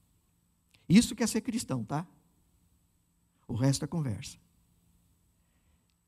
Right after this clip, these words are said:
Quem quiser tornar-se grande entre vós, será esse o que vos sirva.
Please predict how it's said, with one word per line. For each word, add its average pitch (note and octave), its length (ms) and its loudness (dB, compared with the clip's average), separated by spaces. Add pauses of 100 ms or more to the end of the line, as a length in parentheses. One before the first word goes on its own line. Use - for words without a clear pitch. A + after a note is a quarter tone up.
Quem B3+ 440 4
quiser C#3+ 680 -4 (640)
tornar-se C#3+ 760 -2
grande F3+ 460 -4
entre G3+ 260 -6
vós, B2+ 560 -6 (1600)
será D3+ 420 4
esse D#3+ 280 2
o - 20 -10
que - 140 -8
vos G3+ 160 -8
sirva. A2+ 420 -6